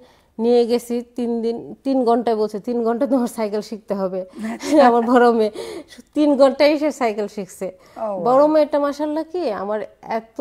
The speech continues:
Speaker 1: মাশাআল্লাহ, আল্লাহর কাছে আমি হাজার হাজার শুকরিয়া, কোটি কোটি শুক-, গুণ শুকরিয়া আল্লাহর কাছে, যে এত সুন্দর, ও ছোট থেকে, একদম ছোট থেকে ও খুব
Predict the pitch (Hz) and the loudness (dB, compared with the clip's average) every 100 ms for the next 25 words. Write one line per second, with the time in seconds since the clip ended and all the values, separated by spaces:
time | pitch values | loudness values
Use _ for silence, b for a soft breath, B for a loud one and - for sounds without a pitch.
0 | 269 247 220 208 208 240 240 226 202 208 | 0 0 -2 -4 -8 -6 -6 -4 -4 -6
1 | 208 202 196 220 202 190 175 175 190 190 | -8 -10 -10 -8 -6 -8 -8 -10 -10 -8
2 | 196 - 226 214 202 185 202 208 233 233 | -12 -12 -14 -10 -8 -8 -12 -12 -10 -12
3 | - - - 190 196 202 190 185 214 - | -12 -20 -16 -16 -8 -6 -6 -8 -14 -12
4 | 202 180 180 180 180 170 - 220 b b | -10 -10 -10 -12 -14 -16 -16 -18 b b
5 | b b b 214 240 - _ _ _ - | b b b -10 -8 -8 _ _ _ -10
6 | 262 294 294 285 277 269 269 277 269 233 | -8 -4 -2 -2 -4 -4 0 0 0 -2
7 | 240 - 269 302 294 220 202 185 196 262 | -4 -4 -4 0 0 0 -4 -6 -6 -8
8 | 262 254 269 262 202 214 233 - _ _ | -8 -8 -6 -4 -4 -6 -8 -12 _ _
9 | _ _ 254 262 262 - _ _ 269 | _ _ -2 0 0 -4 _ _ -10